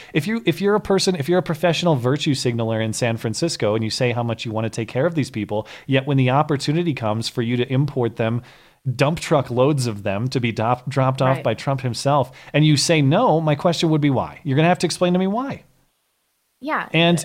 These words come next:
Speaker 1: if you, and if you, and if you have all these reasons why they don't belong in your community,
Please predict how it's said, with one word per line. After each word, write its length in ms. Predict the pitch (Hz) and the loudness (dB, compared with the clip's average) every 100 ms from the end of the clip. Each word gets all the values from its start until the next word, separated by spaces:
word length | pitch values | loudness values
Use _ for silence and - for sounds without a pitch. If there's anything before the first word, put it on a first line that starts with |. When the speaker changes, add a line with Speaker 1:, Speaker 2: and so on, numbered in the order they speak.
| - | 0
Speaker 1:
if 180 | 165 180 | 0 0
you, 120 | 208 | 0
and 100 | 165 | 0
if 140 | 165 | 2
you, 140 | 190 226 | 0 2
and 100 | 151 | 2
if 140 | 139 | 2
you 320 | 180 190 180 170 | 0 2 2 2
have 220 | 175 175 | 2 2
all 80 | 190 | 0
these 180 | 175 | 0
reasons 340 | 143 170 156 127 | 0 0 0 2
why 140 | 139 | 2
they 80 | 131 | 2
don't 160 | 135 143 | 2 2
belong 220 | 143 135 | 0 0
in 80 | 123 | 0
your 100 | 135 | -2
community, 480 | 131 117 104 104 | -2 -4 -4 -6